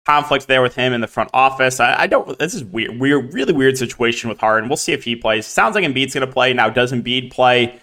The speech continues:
Past the first half? I don't know. So,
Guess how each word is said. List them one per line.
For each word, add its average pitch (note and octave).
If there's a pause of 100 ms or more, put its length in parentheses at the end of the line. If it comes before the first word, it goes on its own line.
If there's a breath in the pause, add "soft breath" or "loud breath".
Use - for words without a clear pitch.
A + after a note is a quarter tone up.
(360 loud breath)
Past A#2
the -
first G#2+
half? -
I B2
don't B2
know. G#2+ (220)
So, F#2